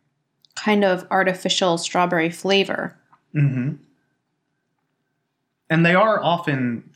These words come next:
Speaker 2: very strong, especially at first.
Speaker 1: They're very strong. It's like, it's, it's actually,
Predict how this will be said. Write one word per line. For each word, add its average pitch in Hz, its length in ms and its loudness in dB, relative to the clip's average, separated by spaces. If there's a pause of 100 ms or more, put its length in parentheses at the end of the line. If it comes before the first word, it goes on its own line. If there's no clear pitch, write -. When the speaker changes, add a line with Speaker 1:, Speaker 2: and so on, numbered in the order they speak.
Speaker 2:
very 143 360 0
strong, 107 520 -4
especially 139 540 -2
at 98 120 -12
first. - 640 -12 (140)
Speaker 1:
They're 220 140 0
very 220 280 2
strong. 208 640 0 (380)
It's 214 240 -4
like, 233 320 0
it's, 220 200 -6 (180)
it's 214 260 -6 (120)
actually, 330 800 2